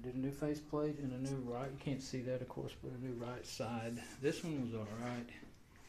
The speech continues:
but it had been damaged down here. And, uh, it's been sanded.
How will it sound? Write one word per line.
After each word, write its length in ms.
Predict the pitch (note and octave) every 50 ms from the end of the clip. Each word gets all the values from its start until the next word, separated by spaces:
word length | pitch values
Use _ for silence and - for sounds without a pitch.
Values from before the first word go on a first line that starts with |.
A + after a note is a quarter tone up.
| - - - - - - - - - - - - - -
but 100 | A#2+ B2
it 140 | C3 C3
had 240 | - C#3 C3+ C3 A#2
been 200 | A#2 B2 A#2+ A#2
damaged 500 | A#2+ A#2+ A#2+ A#2+ A#2+ A#2+ A2+ A2 - -
down 240 | - A2+ A2+ A2+ A2
here. 420 | A2 - B2 B2 A#2+ A2+ A2 A2+ A2 G#2+ - - - - - - - - - - - - - - - - - - - - - - - - - - - - - - - - - - - - - A2 A2
And, 240 | G#2+ A2 A2+ A2+ A2
uh, 1300 | A2+ G#2+ A2 A2+ - - - - - - - - - - - - - - - - - - - - - - - - - - - - - - - - - - - - - - - - - - -
it's 220 | B2 B2+ B2 - -
been 300 | - C3+ C3 C3 A#2+ A#2
sanded. 600 | A#2+ - - B2 C3 C3 B2+ B2+ B2 A#2+ A#2